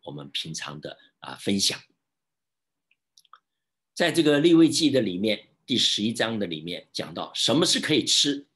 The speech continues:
什么不可以吃的原则啊，讲到了很多，这个东西不可以吃，那个东西不可以吃，这个是不洁净的，那个是洁净的，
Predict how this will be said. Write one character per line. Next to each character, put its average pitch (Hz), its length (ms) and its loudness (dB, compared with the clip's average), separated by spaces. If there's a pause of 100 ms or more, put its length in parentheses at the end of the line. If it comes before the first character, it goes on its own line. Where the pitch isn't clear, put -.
(420)
什 - 320 0
么 - 380 0 (260)
不 175 140 0
可 131 160 0
以 113 140 0
吃 - 260 0
的 101 280 -4 (460)
原 175 300 -8
则 - 340 -10 (640)
啊， 85 240 -6
讲 - 240 -4
到 101 140 0
了 95 60 -8
很 - 180 -10
多， 95 140 -4
这 - 120 -8
个 - 80 -10
东 95 160 -10
西 95 60 -8
不 - 120 -20
可 98 100 -10
以 85 60 -10
吃， - 220 -6
那 113 120 -8
个 95 80 -10
东 95 140 -8
西 98 60 -6
不 107 140 -8
可 95 80 -4
以 87 60 -6
吃， 87 140 -10
这 - 140 -8
个 110 100 -2
是 - 260 -6 (260)
不 - 80 0
洁 107 240 2
净 120 220 0
的， 87 140 -4
那 120 160 -10
个 - 100 -8
是 - 160 -6
洁 101 220 -2
净 190 220 -4
的， - 140 -6